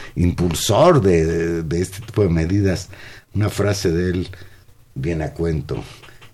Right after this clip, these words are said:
"Es tiempo de pasar del petróleo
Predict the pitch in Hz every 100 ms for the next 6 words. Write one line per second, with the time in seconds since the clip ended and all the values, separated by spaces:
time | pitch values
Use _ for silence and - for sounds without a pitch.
0 | _ 98 98 - 98 101 98 90 80 73
1 | 78 76 - 87 90 82 73 71 67 -
2 | 80 85 73 78 69